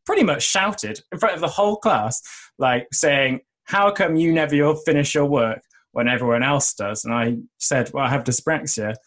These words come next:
and it, it just takes me a bit longer." And then she literally shouted this, pretty, not quite exactly in my face, but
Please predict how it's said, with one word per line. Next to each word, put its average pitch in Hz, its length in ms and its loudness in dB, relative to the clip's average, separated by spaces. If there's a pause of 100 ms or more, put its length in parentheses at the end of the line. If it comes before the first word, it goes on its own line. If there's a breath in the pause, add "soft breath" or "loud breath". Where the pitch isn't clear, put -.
(360)
and 123 140 -2
it, 123 140 -6
it 143 200 -10
just 135 160 -4
takes 135 240 -4
me 139 80 0
a 127 60 2
bit 127 200 -2
longer." 135 520 0
And 117 120 -4
then 185 140 0
she 185 200 -4 (180)
literally 190 440 0
shouted 185 460 -2
this, 117 220 0 (160)
pretty, 202 200 -6
not 180 300 -4 (140)
quite 165 220 -2
exactly 127 500 -8
in 156 120 2
my 113 160 0 (120)
face, 107 280 -6
but 117 180 -4